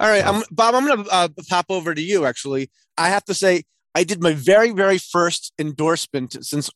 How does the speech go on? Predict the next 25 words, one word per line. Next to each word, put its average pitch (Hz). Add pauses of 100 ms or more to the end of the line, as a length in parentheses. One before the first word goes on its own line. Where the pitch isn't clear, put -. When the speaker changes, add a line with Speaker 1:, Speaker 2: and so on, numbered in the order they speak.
Speaker 1:
owning 175
Halston 160
Media's 160
publications. 143 (340)
I 135
did 139
my 139
very, 156
very 160
first -
endorsement. 139
I 123
endorsed 135
a 208
friend 156 (380)
who 139
was 135
running 147
for 151
school 143
board. 131 (300)
I've 127
never 151
endorsed 151
before. 131